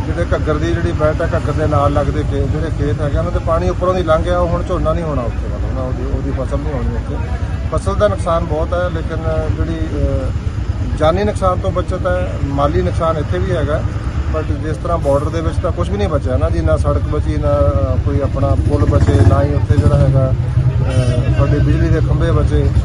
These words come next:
ਨਾ ਖੇਤ ਬਚਿਆ। ਮਤਲਬ ਉੱਥੇ ਇਕੱਲਾ ਫਸਲ ਦਾ ਨੁਕਸਾਨ ਨਹੀਂ ਹੋਇਆ, ਇੱਥੇ ਮੈਂ ਕਹੂੰਗਾ ਜ਼ਿਆਦਾ ਫਸਲ ਦਾ ਨੁਕਸਾਨ ਹੋਇਆ। ਉੱਥੇ ਤਾਂ ਖੇਤ ਹੀ ਨਹੀਂ ਬਚਿਆ, ਉੱਥੇ ਤਾਂ ਘਰ ਵੀ ਨਹੀਂ ਬਚਿਆ ਜੀ, ਮਸ਼ੀਨਰੀ ਵੀ ਖਰਾਬ ਹੋ ਗਈ।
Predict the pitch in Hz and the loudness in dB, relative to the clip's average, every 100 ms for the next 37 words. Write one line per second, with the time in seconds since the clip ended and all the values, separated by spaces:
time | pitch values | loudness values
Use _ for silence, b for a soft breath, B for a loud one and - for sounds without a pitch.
0 | - - - - 156 156 - - - - | 4 6 6 6 8 8 8 10 10 10
1 | - 160 - - 190 - - 202 214 214 | 10 10 10 8 6 6 6 6 6 6
2 | 180 220 226 196 143 147 143 160 165 202 | 6 6 4 2 2 2 2 0 0 0
3 | 190 208 202 185 196 202 170 175 170 165 | 0 -2 0 0 0 2 2 2 0 -2
4 | 180 180 180 170 151 160 196 185 208 214 | 0 0 -2 -2 -2 0 -2 -4 -4 -4
5 | 196 202 214 208 190 190 190 - - - | -2 -4 -4 -4 -2 -4 -4 -6 -6 -6
6 | - - 196 208 196 156 170 214 196 180 | -4 -4 -2 0 2 2 0 0 0 0
7 | 185 180 170 - 160 175 190 185 175 160 | -2 -2 -2 -2 -2 -2 -2 -2 2 2
8 | 165 156 143 | 2 -2 -4